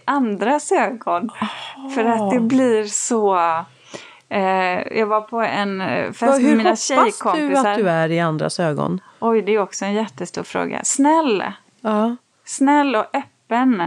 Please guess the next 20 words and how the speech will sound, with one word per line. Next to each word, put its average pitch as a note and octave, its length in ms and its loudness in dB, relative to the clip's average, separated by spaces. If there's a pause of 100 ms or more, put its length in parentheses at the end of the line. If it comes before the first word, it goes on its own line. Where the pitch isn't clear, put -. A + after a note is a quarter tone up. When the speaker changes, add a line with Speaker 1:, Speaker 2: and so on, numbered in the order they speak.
(140)
Speaker 1:
tror G3 180 -2
jag, F#2+ 340 -4
skulle G#3 280 0
jag F3+ 80 0
vilja, F3+ 200 -2
och G3 80 2
lyssnande A3 720 0
skulle A3 320 -2
jag, E3 340 0 (220)
eh, F3+ 320 -6
vilja F#3 300 0
vara E3 300 0
i E3 380 -4
andras E3+ 540 -2
ögon. F3 360 -4 (140)
Speaker 2:
Mm. G3+ 340 2 (320)
Speaker 1:
Ehm, F#3 840 0 (640)
men A#3 180 0
framförallt C4+ 920 0
så, G3 640 0